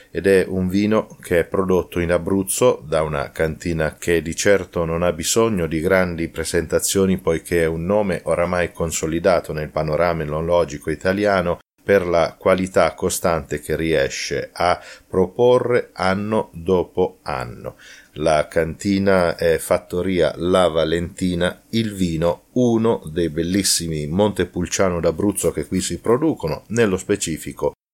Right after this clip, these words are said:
la riserva Terre dei Vestini, Bello Vedere, annata duemilaquindici. Vino che pertanto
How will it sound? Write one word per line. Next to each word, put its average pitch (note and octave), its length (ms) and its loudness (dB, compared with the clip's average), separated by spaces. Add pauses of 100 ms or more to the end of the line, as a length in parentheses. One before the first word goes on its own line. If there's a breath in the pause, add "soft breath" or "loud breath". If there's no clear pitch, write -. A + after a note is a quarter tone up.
(120)
la F#2 120 4
riserva F#2 600 2
Terre E2 480 2
dei F2+ 160 2
Vestini, D2 640 0
Bello F2+ 420 2
Vedere, D#2 580 0
annata A2+ 680 0
duemilaquindici. F2 2000 -2 (480)
Vino G2 420 2
che D#2+ 340 0
pertanto F#2+ 1040 2